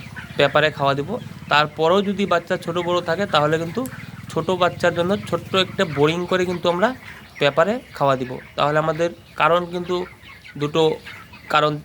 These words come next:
আমরা বলে দিলাম। এখন মূল যে কারণগুলো, সেই কারণগুলো তোমাদের সামনে আমরা তুলে ধরছি। বাচ্চা যখন ছোট থাকে, আমাদের কোনো কোনো মেডিসিন আছে, যে মেডিসিনগুলো শোধন করে, শোধন জলের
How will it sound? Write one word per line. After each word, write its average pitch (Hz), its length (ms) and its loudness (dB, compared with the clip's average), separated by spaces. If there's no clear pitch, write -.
আমরা 147 140 0
বলে 143 200 4
দিলাম। 147 180 0
এখন 175 180 -2
মূল 160 280 2
যে 180 80 4
কারণগুলো, 147 400 2
সেই 156 200 -4
কারণগুলো 143 340 0
তোমাদের 139 320 -2
সামনে 139 220 -6
আমরা 170 140 -4
তুলে 156 260 2
ধরছি। 120 280 -6
বাচ্চা 151 380 4
যখন 220 160 4
ছোট 180 160 0
থাকে, 160 180 2
আমাদের 170 420 4
কোনো 196 260 6
কোনো 220 200 4
মেডিসিন 185 500 0
আছে, 196 200 -2
যে 160 120 -4
মেডিসিনগুলো 175 640 -2
শোধন 185 260 2
করে, 196 140 4
শোধন 180 260 0
জলের 151 240 4